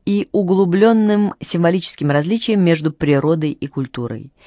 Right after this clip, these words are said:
Символизация была позднее усложнена в способах приёма пищи,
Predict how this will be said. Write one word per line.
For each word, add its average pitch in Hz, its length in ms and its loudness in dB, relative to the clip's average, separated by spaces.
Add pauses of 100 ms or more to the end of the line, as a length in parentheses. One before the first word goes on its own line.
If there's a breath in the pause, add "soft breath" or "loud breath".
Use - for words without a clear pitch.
(280 loud breath)
Символизация 220 680 2
была 214 220 2
позднее 202 520 0
усложнена 175 720 -2
в - 60 -10
способах 185 600 -6
приёма 156 460 0
пищи, - 560 -6